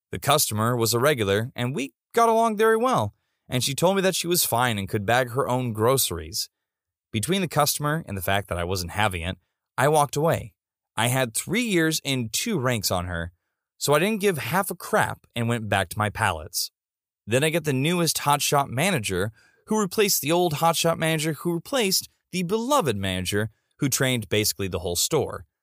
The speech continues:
in my face about having an earbud in on the clock, which is allowed as long as you have one ear free, and said I could be sent home and not come back if I wanted to listen to music. So I gestured to the pallets and said,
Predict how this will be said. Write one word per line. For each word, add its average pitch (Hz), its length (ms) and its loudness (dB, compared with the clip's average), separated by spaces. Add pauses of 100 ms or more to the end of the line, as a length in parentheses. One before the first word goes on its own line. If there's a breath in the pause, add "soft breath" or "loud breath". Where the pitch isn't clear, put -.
(220)
in 135 160 0
my 202 200 4
face - 500 0
about 101 220 -2
having 110 260 0
an 113 160 0
earbud 135 460 2
in 110 260 -2
on 101 180 -2
the 104 80 -2
clock, - 520 -4 (400)
which 113 120 -2
is 101 120 2
allowed 117 320 4
as 98 100 -4
long 120 240 2
as 98 100 -2
you 104 80 0
have 98 140 0
one 113 260 0
ear 92 160 0
free, - 460 -4 (420)
and 117 160 -2
said 123 320 2
I 131 160 0
could 175 160 -4
be 160 120 -2
sent 135 280 0
home 117 460 0
and 110 160 -2
not 113 240 0
come 104 300 -8
back 101 440 0
if 101 140 -4
I 101 60 2
wanted 98 260 0
to 92 60 -6
listen 98 240 -2
to 87 40 -8
music. 85 600 -6 (600)
So - 180 2
I 262 140 2
gestured 202 560 0
to 208 100 -4
the 190 80 -6
pallets 202 340 2
and 135 80 -2
said, 151 380 2